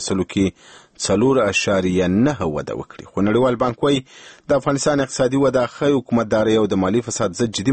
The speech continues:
مبارزې پورې تړلې. رضوان مراد په دې اړه د فرانسې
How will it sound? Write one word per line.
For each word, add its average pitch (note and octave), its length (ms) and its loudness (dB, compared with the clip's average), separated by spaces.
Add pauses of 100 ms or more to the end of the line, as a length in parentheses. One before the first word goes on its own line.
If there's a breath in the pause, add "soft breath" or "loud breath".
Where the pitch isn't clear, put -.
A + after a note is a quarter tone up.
مبارزې D#2+ 380 -2 (100)
پورې F#2 160 0 (100)
تړلې. F2 380 -2
رضوان C3+ 340 0
مراد C3 240 0
په B2 160 0
دې A#2+ 100 2
اړه A#2+ 140 -2 (460 soft breath)
د E2+ 340 -2
فرانسې F#2 380 -2